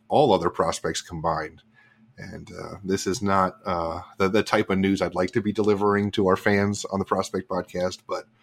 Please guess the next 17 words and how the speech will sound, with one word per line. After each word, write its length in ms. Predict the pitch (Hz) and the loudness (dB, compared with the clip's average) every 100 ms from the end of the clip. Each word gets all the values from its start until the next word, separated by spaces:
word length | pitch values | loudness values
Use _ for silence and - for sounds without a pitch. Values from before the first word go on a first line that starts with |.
| _ - _ _ - | _ -20 _ _ -20
yeah, 220 | - - _ - | -20 -20 _ -2
Brady 360 | 92 98 92 | 2 4 4
Aiken 280 | 90 87 90 | 2 0 -2
is, 260 | 85 85 85 | -2 -4 -6
uh, 260 | 80 80 - _ _ _ - | -8 -10 -14 _ _ _ -6
not 320 | 95 95 92 | 2 2 2
off 200 | 80 82 | 0 -4
to 120 | - | -2
a 60 | 80 | -4
great 220 | 85 80 | -6 -8
start. 200 | - 85 | -4 2
I 80 | 95 | 4
was 140 | 123 | 4
really 180 | 104 92 | 4 4
kinda 220 | 90 92 | 4 2
hoping 300 | 95 95 92 | 2 0 0
that 180 | 90 82 | -2 -4